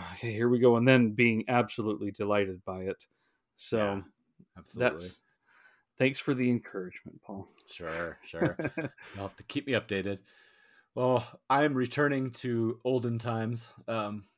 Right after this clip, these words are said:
Speaker 2: I, I realized I think, like, three of my five actually kind of fit in that category, which is interesting. They must be ones that have been calling to me for a long
Speaker 1: <laughs>
Speaker 2: time. But I
Speaker 1: In your
Speaker 2: am
Speaker 1: nightmares. <laughs>
Speaker 2: Yeah, exactly. This is another one where you hear very mixed, y-,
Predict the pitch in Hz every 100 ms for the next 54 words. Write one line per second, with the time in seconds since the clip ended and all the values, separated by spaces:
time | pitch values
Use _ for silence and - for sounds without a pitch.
0 | _ _ _ - 123 131 135 131 143 92
1 | 98 98 139 127 80 - 98 104 87 80
2 | 87 92 90 87 85 - 80 78 _ _
3 | 107 95 - 92 82 - 95 95 87 90
4 | 95 92 95 92 - 92 92 92 90 101
5 | 90 90 - 90 - _ _ _ _ 107
6 | 87 90 87 _ _ _ _ - 101 98
7 | - 202 123 120 120 92 110 101 90 90
8 | _ _ _ - 117 101 - _ _ -
9 | 110 127 135 120 120 117 113 120 113 113
10 | 110 - - - - - 156 - 147 104
11 | 90 85 - 98 - 104 95 104 104 -
12 | 135 - 135 143 233 156 139 151 120 110
13 | 104 104 117 101 101 98 95 107 - -
14 | - _ _ _ _ _ 107